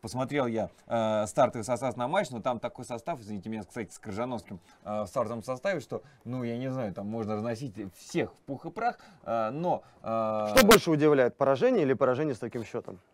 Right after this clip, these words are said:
Speaker 1: Э, наверное, поражение с таким счётом меня удивляет, раз. И второй момент, что, э, судя по тому, что удалось узнать, всё-таки,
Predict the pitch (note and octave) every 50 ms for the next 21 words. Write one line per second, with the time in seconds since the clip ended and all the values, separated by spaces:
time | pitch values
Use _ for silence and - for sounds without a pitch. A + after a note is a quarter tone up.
0 | _ - A2 A2 A2 A2 G#2+ G#2+ G#2 G#2 A#2 C#3 D#3 E3+ E3 E3 D3 B2+ G#2 -
1 | A#2+ A2 G#2+ G2 A#2 D3 D3+ C#3 - - A2+ F2+ - B2 A2+ - - F#2+ - -
2 | - - - G2 G2 G2 F#2 A2+ G#2+ A2+ A2 G#2+ - _ _ _ - - G#2+ A2+
3 | - F3+ G#3+ A3+ - - - - F3 D3 - B2+ D3 C#3 - - - - - -
4 | - - C#3 C#3 E3+ F3 F#3 F3+ E3+ D#3+ D3+ C3+ - - - C#3+ B2+ - - _
5 | - - A#2 A#2 A2+ A2+ A2 G#2+ G#2 G2+ G#2 - - C#3+ C3 A#2+ G#2 - _ _
6 | - A#2+ B2 A#2 A2 G2+ G2 - A#2 A2+ A#2 A2+ G2+ - - - G2 G2 - -
7 | - - - G#2+ G2 A2+ A2+ A2 G#2+ F#2 - B2+ A2+ G#2+ D#3 G3+ G#3+ E3 - D3
8 | C#3+ B2+ - C3